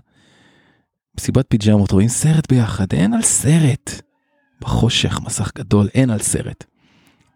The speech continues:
אז אני מנסה לא להפריע להקרנה הזאת,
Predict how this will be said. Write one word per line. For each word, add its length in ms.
אז 140
אני 80
מנסה 280
לא 100
להפריע 540
להקרנה 840
הזאת, 360